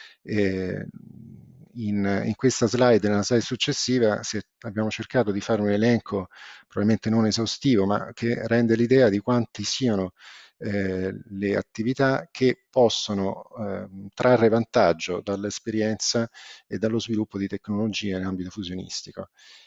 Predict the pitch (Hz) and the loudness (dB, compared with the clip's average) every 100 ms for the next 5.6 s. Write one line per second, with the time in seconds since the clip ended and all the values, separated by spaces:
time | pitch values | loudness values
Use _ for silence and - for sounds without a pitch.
0 | _ - 131 143 - 123 113 113 127 - | _ -2 4 4 4 0 2 2 0 -2
1 | 175 - 117 117 - 131 131 127 104 98 | -4 -2 -2 0 0 2 2 0 -2 -2
2 | 113 117 123 - 101 - 120 - 123 139 | 0 2 2 0 -4 -2 -4 -4 -4 -2
3 | 123 98 101 95 127 120 107 - 113 101 | -4 -4 -6 -6 -6 -6 -6 -2 -2 0
4 | 101 - - 117 131 139 92 90 95 98 | -4 -6 -8 -2 2 2 0 -4 -4 -4
5 | 95 - 101 131 120 | -4 -6 0 2 2